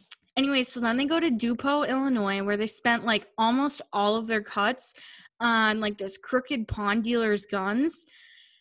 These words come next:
And Hamilton's like, "Fuck you guys, I'm done with this." So he goes to see his dad in Bay City, Michigan.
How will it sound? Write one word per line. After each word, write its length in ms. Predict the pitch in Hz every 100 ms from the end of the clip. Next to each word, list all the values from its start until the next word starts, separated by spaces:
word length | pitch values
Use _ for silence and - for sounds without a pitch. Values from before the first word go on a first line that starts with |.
| _ -
And 520 | 247 254 247 240 233 240
Hamilton's 680 | 302 359 403 392 392 370
like, 160 | 330 262
"Fuck 280 | 254 247 254
you 100 | 226
guys, 280 | 214 214
I'm 120 | 214 202
done 180 | 190
with 140 | 196 190
this." 300 | 190 190 -
So 80 | 233
he 140 | 294
goes 220 | 381 392
to 100 | 381
see 160 | 370 320
his 120 | 262
dad 300 | - 208 208
in 80 | 208
Bay 180 | 196 196
City, 280 | 208 233 226
Michigan. 580 | 190 190 - 196 196